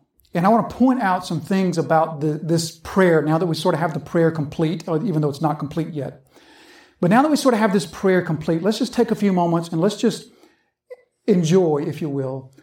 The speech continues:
the perfection of God's plan for the joy of his people,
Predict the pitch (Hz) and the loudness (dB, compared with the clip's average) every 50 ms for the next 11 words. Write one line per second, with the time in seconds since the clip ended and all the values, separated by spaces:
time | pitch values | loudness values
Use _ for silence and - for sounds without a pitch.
0 | _ _ _ _ 170 156 170 - 175 170 - - 240 226 226 - - - - 147 | _ _ _ _ -6 -4 -4 -4 -4 -4 -2 0 0 0 0 -2 -4 -4 -4 -6
1 | 123 120 139 143 - _ _ _ _ _ _ _ _ - 165 143 135 151 170 165 | -6 -8 -10 -12 -14 _ _ _ _ _ _ _ _ -2 -2 0 0 2 2 2
2 | 170 165 165 - - - - 220 226 220 185 156 135 131 131 147 147 151 - - | 2 0 -2 -8 -8 -2 2 2 4 4 2 2 -2 -4 -4 -8 -10 -12 -16 -20
3 | _ _ _ _ _ _ _ _ _ _ - - 180 170 175 165 160 151 135 135 | _ _ _ _ _ _ _ _ _ _ -6 -2 0 2 2 2 2 0 -2 -2
4 | 139 156 180 180 180 180 175 170 170 160 151 - - 165 151 - - 101 - - | 0 2 4 4 4 4 2 0 -2 -4 -6 -6 -6 -6 -6 -6 -8 -12 -14 -16
5 | - | -20